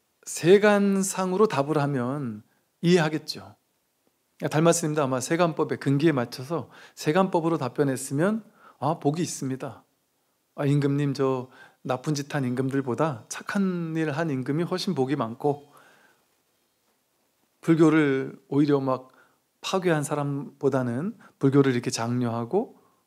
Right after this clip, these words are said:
이런 임금이 훨씬 복이 많습니다." 이렇게 말하는 게 맞죠. 인과법, 현실에 대한 이 사법계의 현실에서의 어떤 법칙을 말한다면 그게 맞습니다. 그리고 그런 면에서는 이 양무제가 아주 큰 복을 지은 거예요.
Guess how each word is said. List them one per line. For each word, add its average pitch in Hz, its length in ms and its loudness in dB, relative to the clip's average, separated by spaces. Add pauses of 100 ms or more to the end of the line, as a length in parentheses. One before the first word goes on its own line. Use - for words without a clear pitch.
(140)
이런 208 280 4
임금이 165 280 -2
훨씬 170 260 -6
복이 139 180 0
많습니다." 127 520 -2
이렇게 190 240 0
말하는 127 320 -2
게 175 80 -6
맞죠. 127 640 -10 (380)
인과법, 131 600 -2 (140)
현실에 185 420 0
대한 143 200 -2
이 120 40 -6
사법계의 139 800 0 (220)
현실에서의 160 880 -2
어떤 113 400 -8 (400)
법칙을 151 360 2
말한다면 131 460 2
그게 170 180 -2
맞습니다. 104 580 -8 (180)
그리고 175 380 0 (200)
그런 170 260 6
면에서는 143 460 2
이 143 100 0
양무제가 123 600 -2 (320)
아주 120 300 -2
큰 196 180 0
복을 156 240 4
지은 147 240 -2
거예요. 117 400 -8